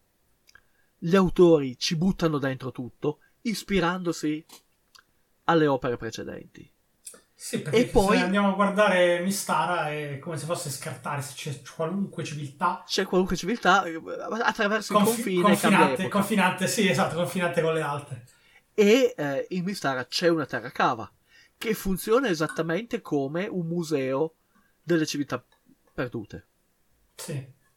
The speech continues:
Speaker 1: Ehm, prima,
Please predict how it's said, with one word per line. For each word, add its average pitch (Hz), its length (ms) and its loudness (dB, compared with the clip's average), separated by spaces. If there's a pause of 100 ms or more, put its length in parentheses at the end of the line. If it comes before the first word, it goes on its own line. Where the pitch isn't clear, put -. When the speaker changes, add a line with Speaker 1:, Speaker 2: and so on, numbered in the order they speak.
(880)
Speaker 1:
Ehm, 151 1000 -4 (1120)
prima, 233 640 4